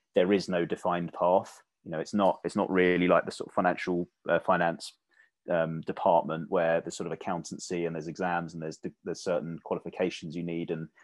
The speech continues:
you become, you know, financial manager, then financial controller, then an F D, then a C F O. You know, it's not quite as linear. And, and of course, finance isn't as linear as I've just defined either. But, but there isn't a really a car-, a, as, as closely defined career path for a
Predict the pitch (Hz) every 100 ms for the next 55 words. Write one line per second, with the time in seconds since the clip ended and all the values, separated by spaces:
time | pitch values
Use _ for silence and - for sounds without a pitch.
0 | _ - 87 95 - 90 85 85 82 80
1 | - 90 85 - 87 82 95 98 95 92
2 | 87 - 87 - 87 80 123 113 110 95
3 | 87 - 85 85 - 123 120 90 85 -
4 | 80 - 98 69 92 - _ - 101 -
5 | - 95 87 82 85 92 87 76 78 -
6 | 107 87 82 85 - 85 - - - 87
7 | 80 - 82 76 69 - - 87 82 76
8 | 80 78 87 - 87 80 90 82 73 -
9 | - - - _ - 95 - 104 101 104
10 | 98 92 92 92 87 85 104 - 87 85
11 | 95 82 101 92 - 87 - 95 90 -
12 | 90 - 90 82 - 90 - 87 - -
13 | 87 87